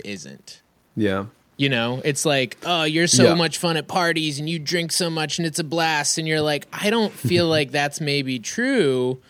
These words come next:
Speaker 1: but everyone's telling me it is." Or you're like, "Yeah, you're the best
Speaker 2: Hmm.
Speaker 1: commercial director. Here's a million dollars." And you're like, "Eh, but that's not who I am." But, like, all the momentum other people are putting behind you makes it so
Speaker 2: Right.
Speaker 1: much harder to turn around and go, "No."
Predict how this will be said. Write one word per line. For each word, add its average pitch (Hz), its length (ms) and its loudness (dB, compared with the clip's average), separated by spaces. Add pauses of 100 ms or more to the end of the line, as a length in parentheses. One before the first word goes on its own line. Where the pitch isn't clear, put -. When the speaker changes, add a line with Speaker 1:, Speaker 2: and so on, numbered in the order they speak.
(140)
Speaker 1:
but - 100 -6
everyone's 170 300 0
telling 185 400 0
me 143 220 2
it 131 60 0
is." 113 380 -2
Or 131 40 -4
you're 143 180 2
like, 135 300 0 (440)
"Yeah, 202 280 2
you're 185 260 2
the 170 100 -6
best 175 400 -2
Speaker 2:
Hmm. - 140 -2
Speaker 1:
commercial 185 360 0
director. 165 420 -2
Here's 165 260 0
a 165 40 -2
million 160 360 -2
dollars." 151 480 0
And 147 80 -8
you're 139 80 -6
like, 139 160 -8
"Eh, 185 160 -4
but 180 180 -4
that's 208 240 -2
not 156 180 -2
who 151 140 -2
I 120 140 -4
am." 165 320 2
But, 139 160 -2
like, 139 180 -2
all 160 140 2
the 180 80 2
momentum 143 640 -2
other 131 220 -2
people 120 280 -10
are 107 80 -4
putting 151 320 -4
behind 107 460 -6
you 92 380 -12 (800)
makes 139 360 0
it 127 140 -2
so 143 300 2
Speaker 2:
Right. 101 100 8
Speaker 1:
much 101 160 2
harder 143 480 2
to 110 100 -4
turn 120 300 -6
around 98 460 -4
and 104 120 -8
go, 104 140 -4
"No." 110 760 -4